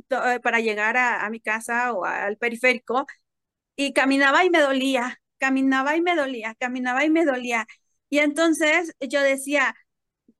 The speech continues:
este, "No tengo nada, no tengo nada, no tengo nada, no tengo nada, yo estoy bien, yo estoy bien, no me duele, no me duele". Bueno, total que llegó el día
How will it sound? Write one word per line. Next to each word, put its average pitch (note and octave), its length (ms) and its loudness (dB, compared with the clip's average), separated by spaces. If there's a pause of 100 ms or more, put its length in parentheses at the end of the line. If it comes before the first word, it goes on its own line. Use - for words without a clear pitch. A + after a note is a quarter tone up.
(140)
este, B3 920 -6
"No D4+ 200 0
tengo C#4+ 280 0
nada, E4 380 0 (120)
no B3 160 -8
tengo A#3 340 -6
nada, D#4 520 0
no B3+ 160 -8
tengo A#3 320 -6
nada, D4+ 440 -2
no C4+ 180 -8
tengo B3 300 -10
nada, D4 420 0
yo C4 120 -4
estoy A#3 280 -8
bien, C4+ 380 -2
yo B3 100 -2
estoy A3+ 300 -6
bien, C#4+ 380 0
no B3 100 -2
me A#3 160 -6
duele, D4 400 -2
no C4+ 140 -2
me A#3 160 -10
duele". A3+ 360 -6 (200)
Bueno, B3 220 0 (840)
total C#4+ 400 4
que A#4 200 6
llegó D4+ 280 6
el D#4+ 240 4
día D4 460 4